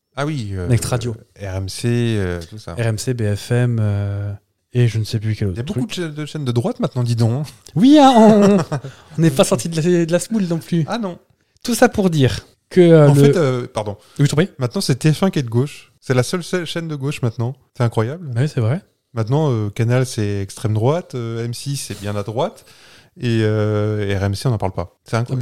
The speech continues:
Speaker 2: bah oui, non, mais c'est
Speaker 1: C'est,
Speaker 2: terrible,
Speaker 1: c'est
Speaker 2: ça.
Speaker 1: l'inverse, ouais.
Speaker 2: C news, bah, je pense que C news, c'est Canal Plus.
Speaker 1: Ah, dis donc, c'est incroyable,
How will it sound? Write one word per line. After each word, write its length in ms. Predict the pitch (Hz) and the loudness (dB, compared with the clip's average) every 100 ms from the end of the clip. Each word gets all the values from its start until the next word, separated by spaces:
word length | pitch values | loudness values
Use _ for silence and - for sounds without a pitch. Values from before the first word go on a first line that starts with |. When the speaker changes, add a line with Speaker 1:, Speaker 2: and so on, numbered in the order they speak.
| 135 | 0
Speaker 2:
bah 60 | 131 | 0
oui, 80 | 127 | -2
non, 80 | |
mais 80 | 131 | -2
c'est 100 | 127 | -2
Speaker 1:
C'est, 60 | - 117 | -2 -2
Speaker 2:
terrible, 160 | 180 | -2
Speaker 1:
c'est 120 | - | -2
Speaker 2:
ça. 40 | 151 | -2
Speaker 1:
l'inverse, 380 | 151 147 147 - | -2 -6 -8 -16
ouais. 140 | 110 139 | -16 -12
Speaker 2:
C 180 | - 151 | -2 2
news, 280 | 143 147 135 | 4 2 2
bah, 160 | 107 | 0
je 80 | 98 | -2
pense 140 | 104 - | -6 -8
que 60 | 104 | -10
C 160 | - 110 | -10 -6
news, 140 | 117 | -6
c'est 160 | 113 104 | -6 -8
Canal 220 | 107 101 | -8 -8
Plus. 380 | 95 185 208 - _ _ - | -6 -6 -6 -12 _ _ -12
Speaker 1:
Ah, 60 | |
dis 100 | 143 | -8
donc, 160 | 113 127 | -6 -6
c'est 100 | 104 | -8
incroyable, 400 | 95 95 107 120 | -8 -8 -8 -10